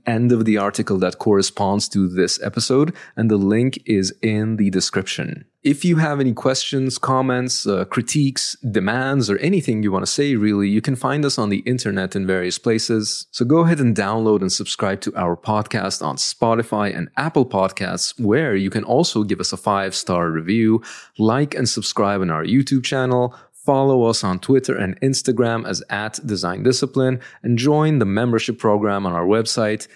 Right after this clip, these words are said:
design discipline dot com. I am Mehmet Aydın Baytaş on Design Discipline. I really appreciate if you made it all the way to the end, and I'll see you next time.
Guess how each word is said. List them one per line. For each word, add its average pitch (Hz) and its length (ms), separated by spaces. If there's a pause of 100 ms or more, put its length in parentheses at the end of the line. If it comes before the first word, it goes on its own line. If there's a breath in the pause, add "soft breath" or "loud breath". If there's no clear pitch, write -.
(220 soft breath)
design 101 500
discipline 90 500
dot 87 300 (140)
com. - 480 (240)
I 123 280
am 110 280
Mehmet 107 380
Aydın 110 340
Baytaş 90 560
on 98 220
Design 87 480
Discipline. 87 640 (140)
I 104 80
really 123 280
appreciate 110 460
if 98 140
you 101 80
made 95 200
it 95 100
all 90 180
the 95 80
way 90 160
to 104 100
the 92 160
end, 90 340 (240)
and 101 140
I'll 87 80
see 101 200
you 95 100
next - 300
time. - 480